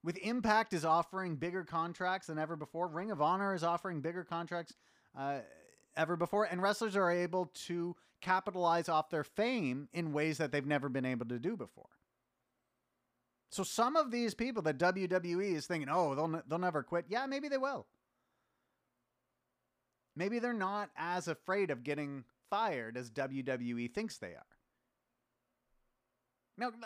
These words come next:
like, really, do you believe that Paige makes more from W W E right now than she does from other things she does on the side? I mean, she can't wrestle. She never appears on the show.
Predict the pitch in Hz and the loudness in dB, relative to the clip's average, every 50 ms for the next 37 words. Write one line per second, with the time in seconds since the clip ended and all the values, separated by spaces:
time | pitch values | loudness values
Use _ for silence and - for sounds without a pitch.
0 | - - - 240 233 190 214 285 294 226 165 139 135 139 196 247 277 302 320 311 | -12 -6 -2 -2 -2 -2 2 4 4 6 6 4 2 2 2 4 4 4 4 2
1 | 330 262 202 185 180 180 180 170 165 175 - _ _ _ _ _ _ 156 165 147 | 2 2 4 4 2 2 2 0 -2 -4 -10 _ _ _ _ _ _ -4 -4 -4
2 | - _ - - - 165 165 170 180 190 175 170 165 - - _ _ _ _ _ | -4 _ -6 -4 -2 0 0 0 0 -2 -4 -6 -10 -12 -14 _ _ _ _ _
3 | _ _ _ - 143 156 165 147 131 - 147 151 151 160 165 - - 156 143 123 | _ _ _ -6 -4 -2 -2 -2 -4 -4 -2 0 2 2 2 2 0 -4 -2 0
4 | 135 147 147 151 156 151 143 135 147 143 135 131 131 123 127 131 139 135 139 143 | 0 0 2 2 2 0 2 4 2 2 2 2 2 2 2 2 2 2 2 2
5 | 139 135 143 143 139 135 139 143 139 - 156 147 120 131 135 135 - - 143 139 | 2 2 2 2 2 2 0 -2 -2 -4 -4 -2 0 0 0 0 -2 -4 -4 -2
6 | - 135 139 143 147 143 - 151 143 147 135 - 143 123 131 131 127 123 131 123 | -2 -2 0 0 0 -2 -2 -2 -4 -2 -2 -4 -2 2 2 2 2 2 0 0
7 | 117 113 - 123 104 101 113 120 156 156 - _ _ _ - 196 208 190 - - | -2 -2 -2 -2 -2 -2 -2 -4 -6 -10 -18 _ _ _ -2 0 0 2 2 0
8 | 202 - - 247 247 214 160 180 214 240 - - - - - 160 165 180 196 196 | -2 0 0 0 0 0 2 2 2 2 0 -2 -8 -8 -6 -2 0 2 2 4
9 | 220 208 202 185 - - 208 208 208 196 180 185 - 180 190 190 180 175 160 - | 6 6 4 4 2 0 2 2 4 4 2 2 0 2 2 2 2 -2 -4 -4
10 | - 208 220 254 240 - | -2 0 0 2 0 0